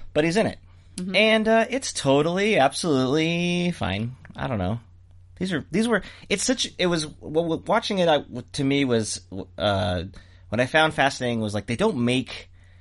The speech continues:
Speaker 1: these, like, espionage, like, adult thrillers anymore. It's too leisurely,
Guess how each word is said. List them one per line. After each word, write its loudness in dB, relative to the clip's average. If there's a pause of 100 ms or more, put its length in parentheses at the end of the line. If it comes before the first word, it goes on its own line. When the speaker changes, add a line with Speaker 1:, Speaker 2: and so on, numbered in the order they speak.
(300)
Speaker 1:
these, 0
like, -2 (100)
espionage, 2
like, -4
adult -2
thrillers -4
anymore. -8
It's -4
too 0 (400)
leisurely, 2